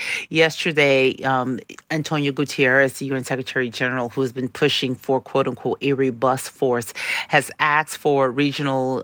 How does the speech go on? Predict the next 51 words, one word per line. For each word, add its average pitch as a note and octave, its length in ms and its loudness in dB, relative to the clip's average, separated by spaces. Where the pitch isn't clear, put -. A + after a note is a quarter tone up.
countries, B2 640 -2
Haiti's C3 480 -2
neighbors, C3 380 -2
to - 120 -2
also C3 380 0
step - 340 -2
up. C3+ 220 2
Because A#3 240 2
what B3 140 4
you're A#3+ 100 2
talking A3 380 2
about D3+ 160 4
is C3+ 100 -4
a D3 80 4
thousand D#3+ 420 2
police C3+ 380 -2
officers B2 560 0
from B2 300 -4
Kenya. C3+ 440 -4
But D#3 260 4
what C#3+ 280 4
the D3+ 240 -2
U D#3+ 220 -2
N D#3+ 120 2
also D3+ 300 2
recognizes C#3 680 0
that B2 220 0
what C3 180 -2
Haiti C3+ 320 0
needs B2 360 -6
is B2+ 220 -4
military C#3+ 580 0
muscle. B2+ 500 -2
When C#3+ 160 0
you D3 100 0
look D#3 240 0
at C3+ 120 -2
these C#3 240 -6
gangs, C3 400 0
they C3 100 2
are A2+ 80 -2
heavily D3 560 0
armed. B2 280 2
They A2+ 60 0
control B2 400 0
at A#2 60 -4
least A2 240 -6
eighty D3+ 220 0
percent C3 420 -2
of - 120 -18
Port-au-Prince. B2+ 580 0